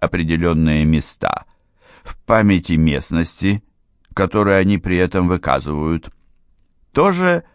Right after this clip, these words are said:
доказывает отчасти и отношение к рыбам-лоцманам, услугами которых они умеют пользоваться,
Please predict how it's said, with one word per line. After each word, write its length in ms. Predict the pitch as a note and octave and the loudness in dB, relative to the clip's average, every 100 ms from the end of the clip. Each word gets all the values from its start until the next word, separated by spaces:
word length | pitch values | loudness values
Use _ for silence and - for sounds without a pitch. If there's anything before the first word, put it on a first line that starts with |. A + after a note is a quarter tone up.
| _ _ _ - | _ _ _ -4
доказывает 800 | - A2 E3+ F3 E3 D#3+ D3+ - | 0 0 0 -2 -2 0 -2 -2
отчасти 560 | A#2 - C3+ C#3 - | -4 -4 -6 -6 -4
и 180 | B2+ G#2+ | -2 0
отношение 800 | G2 F#2+ G2 F#2+ C3 C3+ B2 G#2 | -2 -2 -4 -4 -2 0 0 -2
к 140 | - | -4
рыбам-лоцманам, 1400 | A2 B2+ B2 A#2+ - G#2 A#2+ A2 - D#2+ D2+ C#2+ C#2 C#2 - _ _ _ - | -4 -2 0 -2 -2 -2 2 0 0 -2 0 0 -2 -4 -8 _ _ _ -2
услугами 500 | A2+ A#2+ A2 G#2+ G2 | 0 2 2 4 2
которых 500 | E2+ D2+ F2+ F2+ E2 | 2 -2 0 0 0
они 340 | E2 D#2+ G2+ - | 0 2 2 0
умеют 480 | D#2+ C#2+ D2 C#2 | -2 0 -2 -4
пользоваться, 760 | - B1+ A#1 C#2 D#2 - F#2+ G2+ | -6 -8 -8 -6 -8 -6 -6 -6